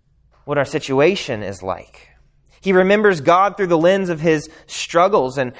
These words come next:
rather than it leading to comfort, it leads to further despair in verse three. He says, "When I remember God, I moan. When I meditate, my spirit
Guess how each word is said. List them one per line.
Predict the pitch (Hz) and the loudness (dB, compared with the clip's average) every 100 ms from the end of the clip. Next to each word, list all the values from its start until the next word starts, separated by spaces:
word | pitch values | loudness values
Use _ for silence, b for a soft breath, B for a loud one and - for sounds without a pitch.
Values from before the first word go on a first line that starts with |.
| B | B
rather | 147 170 196 202 202 | 0 2 2 2 2
than | 175 175 | 2 2
it | 165 | 2
leading | 165 185 180 175 | 2 2 2 0
to | 165 | -4
comfort, | - - 226 294 - 196 | -6 0 0 0 0 2
it | 175 | 4
leads | 226 233 | 2 -2
to | 190 | -6
further | 220 202 180 | -2 0 0
despair | 156 - - 190 233 254 | -4 -8 -6 0 2 2
in | 139 | 0
verse | 131 120 | -4 -6
three. | - 131 | -8 -8
He | 135 | -2
says, | 170 170 | -2 0
"When | 165 | 0
I | |
remember | 156 151 180 170 | 0 -2 -2 -2
God, | 135 156 | 0 0
I | 143 | 0
moan. | 127 120 139 190 139 87 _ b b b b | -4 -4 -2 -2 -4 -10 _ b b b b
When | 143 | -2
I | 147 | 0
meditate, | 143 185 202 160 | 2 2 2 -2
my | 139 135 | -2 -6
spirit | - - 165 127 - | -8 -2 0 0 -2